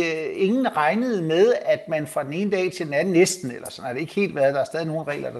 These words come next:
der, der først træder i kraft her i starten af januar, øh, men at det ville gå så hurtigt, så, så, så ingen har kunnet nå at forberede sig ordentligt, hverken praktisk eller i forhold til for eksempel arbejdsmæssigt, og, og sørge for at,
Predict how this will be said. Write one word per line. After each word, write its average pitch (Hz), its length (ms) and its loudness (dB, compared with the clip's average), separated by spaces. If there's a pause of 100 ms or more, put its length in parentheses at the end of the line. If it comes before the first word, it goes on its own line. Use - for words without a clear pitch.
(120)
der, 113 380 -6
der 123 140 -4 (440)
først 151 180 -2
træder 143 200 2
i 123 100 -2
kraft 135 240 -4
her 147 80 -2
i 135 40 -2
starten 147 320 -2
af 135 60 -4
januar, 139 540 -4 (440)
øh, 160 200 0
men 160 160 -2
at - 180 0
det 175 80 2
ville 160 140 0
gå 208 220 4
så - 120 -4 (100)
hurtigt, 202 340 4
så, 175 200 -8
så, - 200 -10
så - 120 -8
ingen 185 240 0
har 247 440 0
kunnet 156 180 2
nå 135 160 6
at - 60 -8
forberede 127 500 -2
sig 120 140 -6
ordentligt, 127 260 -4
hverken 202 460 -2
praktisk 170 640 -2
eller 151 140 -2
i 127 100 -2
forhold 143 380 -4
til 131 260 -4
for - 100 -18
eksempel 131 300 -6
arbejdsmæssigt, 131 840 -4
og, 120 220 -2
og 123 100 -4
sørge 135 280 -4
for 131 340 -4
at, - 60 -8